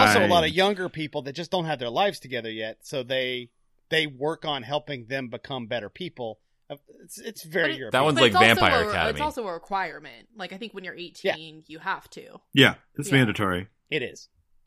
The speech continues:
Speaker 1: It is, but not everybody should be put on the front line.
Speaker 2: And womandatory.
Speaker 3: Mm.
Speaker 1: Yeah,
Speaker 4: Yeah.
Speaker 1: thanks.
Speaker 4: And
Speaker 1: If you've ever
Speaker 4: the,
Speaker 1: seen,
Speaker 4: and
Speaker 1: if you've ever seen,
Speaker 4: themdatory.
Speaker 1: if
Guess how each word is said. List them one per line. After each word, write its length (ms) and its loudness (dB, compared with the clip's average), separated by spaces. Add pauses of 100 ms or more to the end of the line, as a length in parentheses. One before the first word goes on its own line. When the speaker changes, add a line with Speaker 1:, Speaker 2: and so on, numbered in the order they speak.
(480)
Speaker 1:
It 120 0
is, 160 2
but 160 -2
not 160 0
everybody 420 2
should 200 -6
be 100 -6
put 180 -2
on 80 -2
the 60 -12
front 260 -8
line. 380 -10
Speaker 2:
And 340 12
womandatory. 880 6
Speaker 3:
Mm. 420 -14
Speaker 1:
Yeah, 160 -12
Speaker 4:
Yeah. 260 -4
Speaker 1:
thanks. 400 -6 (240)
Speaker 4:
And 160 0
Speaker 1:
If 80 2
you've 80 4
ever 120 12
Speaker 4:
the, 60 4
Speaker 1:
seen, 120 8
Speaker 4:
and 120 10
Speaker 1:
if 60 6
you've 80 8
ever 220 10
seen, 180 6
Speaker 4:
themdatory. 240 2
Speaker 1:
if 80 -10